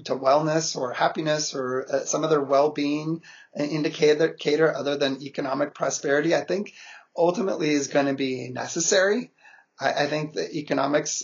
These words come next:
uh, will start, people will start to realize that, um, G D P cannot grow infinitely. Um, in fact, we're starting to see, uh, G D P slow down across the world.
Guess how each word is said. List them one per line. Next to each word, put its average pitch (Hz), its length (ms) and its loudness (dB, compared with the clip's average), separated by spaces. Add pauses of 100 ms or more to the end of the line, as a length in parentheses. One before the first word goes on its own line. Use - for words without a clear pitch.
uh, 147 380 0
will 139 320 2
start, 147 400 -4
people - 220 -6
will 135 80 -4
start 156 200 -2
to 151 100 -2
realize 151 600 2
that, 139 360 2
um, 127 340 -4 (420)
G 165 160 0
D 185 80 -2
P 180 140 -6
cannot 151 420 0 (400)
grow 156 480 2
infinitely. 165 640 0 (240)
Um, 131 340 -2
in 165 60 -2
fact, 175 180 6
we're 190 100 6
starting 185 320 2
to 185 80 2
see, 175 400 -4
uh, 147 180 4
G 165 160 -2
D 170 80 0
P 165 140 -4
slow 160 240 2
down 147 460 2
across - 320 -2
the 139 100 -6
world. 143 400 2